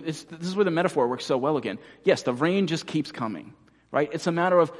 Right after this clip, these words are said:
do, do you desire? Are you pursuing? Are you making every effort to be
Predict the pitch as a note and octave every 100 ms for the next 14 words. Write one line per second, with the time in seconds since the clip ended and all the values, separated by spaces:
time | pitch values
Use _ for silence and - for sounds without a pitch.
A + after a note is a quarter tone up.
0 | - - C#3+ - G#3 G#3+ D3 G#3 G3 G#3+
1 | E3 D#3 C3 - - F#3+ D#3 - F3 G3
2 | G3 F3+ - - - F#3 G3 C#3+ A2+ -
3 | - D#3+ F3+ D#3 D#3+ G3+ G3+ F#3+ F3 -
4 | F3+ F3+ D#3+ G3+ - C#3+ F3 - A2 -
5 | - - _ _ _ _ _ _ _ _
6 | - C3+ B2 A#2+ B2 A#2+